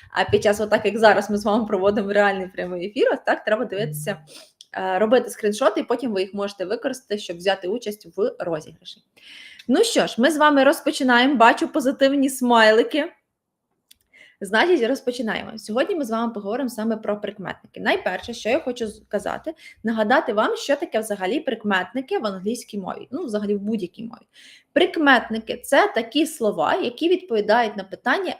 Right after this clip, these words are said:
«який?». Тобто вони дають вам властивість, вони показують, який, хто або що. Наприклад, ем,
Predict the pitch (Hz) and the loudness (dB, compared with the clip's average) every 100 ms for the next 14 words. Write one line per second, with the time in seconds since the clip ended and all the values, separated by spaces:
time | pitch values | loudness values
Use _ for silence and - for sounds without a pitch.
0 | - 208 254 262 - 226 - - _ _ | -12 -2 -2 -2 -4 -4 -4 -8 _ _
1 | _ - 262 233 202 220 330 247 214 269 | _ 0 0 0 -2 0 2 2 2 0
2 | 208 220 285 - - _ 185 202 226 233 | 0 0 0 -2 -10 _ -4 0 0 0
3 | - 262 247 208 - - - 214 262 254 | -6 -2 0 0 -2 -12 -6 -2 -2 -4
4 | 240 247 226 226 214 220 233 - 269 254 | -2 0 0 -2 -2 0 0 -2 -2 -2
5 | 185 - - 233 330 440 214 202 233 262 | -2 -8 -6 0 0 0 0 2 2 2
6 | - 175 - _ - - 269 320 285 240 | -4 -8 -8 _ -20 -4 -2 0 -2 -4
7 | 180 _ _ _ 208 208 202 202 196 | -12 _ _ _ 0 0 0 -2 -6